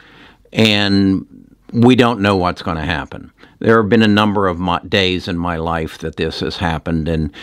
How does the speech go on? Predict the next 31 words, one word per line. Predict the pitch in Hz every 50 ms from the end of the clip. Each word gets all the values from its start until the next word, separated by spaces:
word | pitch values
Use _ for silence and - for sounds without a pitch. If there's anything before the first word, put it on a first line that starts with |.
| - - - - -
and | - 92 92 90 90 90
they | 92 92
were | 85 90
pivot | 85 - - 120 98 101 95 78 -
points, | - - 85 80 78 65 55 - - - - - -
and, | - 101 92 90 87 87 85 87 85 82 85 - -
um, | 92 90 87 85 85 85 85 85 85 82 82 80 73 - - - 67 85 - 175 170 107
the | 107 117 113
world | 117 131 131 127 123 120 117 101
just | 113 139 117 - - 117
wasn't | 117 110 110 104 - 107 87 -
the | - 82 78
same | - - 123 104 101 95 87 82 73 76 76 - -
after | 95 90 82 - - 92
that. | 87 82 78 73 -
On | - 107 110
a | 98 85
personal | - - 143 143 139 139 - 131 120 110 110
level, | 101 104 98 87 98 101 92 - - - - - - - - - - - - _ _
the | - 123 107
day | 90 85 110 107 107 107 104
in | 101 95 92
nineteen | 90 92 95 90 - - 110 87
fifty-three | - - 90 85 - - 82 - - 101 98 95 92 92 90
when | 82 85 87 85 82 80 78
I | 64 80 90
was | 87 80 80
eight | 95 90 92 90 -
years | 87 87 85 80 78 -
old, | 87 82 80 80 82 82 80
when | 82 80 78 76 73 78 78